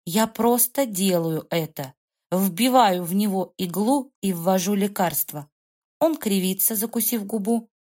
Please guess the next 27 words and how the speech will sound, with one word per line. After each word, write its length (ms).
но 220
молчит. 560
Когда 280
все 240
позади, 460
я 220
отстраняюсь 840
и, 100
взяв 460
одно 340
из 140
полотенец, 720
надрезаю 720
его, 340
разрывая 600
на 100
небольшие 540
лоскуты. 640
"Иди 200
сюда!" 480
Помогаю 480
ему 220
подняться 720
и 120
прямо 440
поверх 400
футболки 800